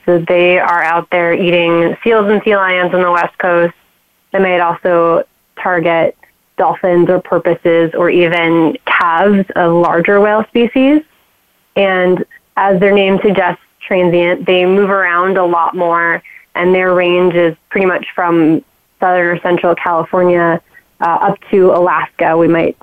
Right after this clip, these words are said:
see groups of whales traveling that far. And especially down around Monterey, they're really well known for, um,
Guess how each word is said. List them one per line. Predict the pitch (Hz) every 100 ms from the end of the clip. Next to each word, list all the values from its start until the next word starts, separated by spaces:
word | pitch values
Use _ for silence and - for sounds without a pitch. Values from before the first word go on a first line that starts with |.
| -
see | 180 165 160 - _ _ _ _
groups | 185 170 190
of | 165
whales | 160 156 160
traveling | - 170 160 160 160
that | 160 147 - -
far. | 165 156 143 180 - _ _ _ _ _ -
And | 180 175 175 170
especially | - 220 220 233 202
down | 190 180
around | 180 175 175
Monterey, | 170 170 175 196 185 175 165
they're | 180 175
really | 170 180 185 185
well | 180 175 170
known | 175 170 165 165 165 - - -
for, | 180 170 165 165 156 - _ _ -
um, | 170 160 151 -